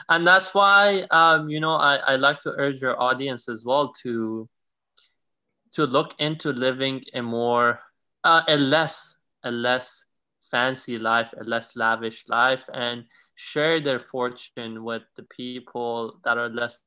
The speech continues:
less, less advantaged than they are. Um, you know, the money that we make in one day of work here means a full month of income for a family in Iran,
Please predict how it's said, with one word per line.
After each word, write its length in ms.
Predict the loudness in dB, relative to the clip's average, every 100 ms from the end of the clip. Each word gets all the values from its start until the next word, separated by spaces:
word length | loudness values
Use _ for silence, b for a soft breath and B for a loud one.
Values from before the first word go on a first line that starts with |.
| -18
less, 200 | -18 -16 -8
less 240 | -8 -6
advantaged 640 | -10 -6 -4 -4 -8 -14 -14
than 180 | -14 -14
they 200 | -16 -14
are. 300 | -14 -16 _ b b b b _ -2
Um, 460 | 0 0 -2 -6 _ -20 -14
you 140 | -10 -6
know, 300 | -6 -6 -4
the 100 | -2
money 380 | 0 -2 -2 0
that 200 | 0 0
we 100 | -4
make 300 | -6 -6 -8
in 160 | -10
one 240 | -4 -4 -4
day 160 | -6
of 100 | -6 -8
work 300 | -8 -8 -8 -12
here 420 | -12 -10 -10 -14 _ _ _ _ _ _ _ _ _ _ _ -20 -20 -16
means 680 | -10 -6 -6 -6 -8 -14 _ _ _ _
a 80 | -14 -14 -12
full 220 | -6 -4 -2
month 300 | -2 -4 -6
of 120 | -6
income 340 | -8 -8 -10 -8
for 140 | -8
a 60 | -8
family 800 | -4 -2 -2 -4 -14 -18 -20 -20 _ _ -20 -20 -6 -2
in 180 | 0
Iran, 340 | -2 -2 -2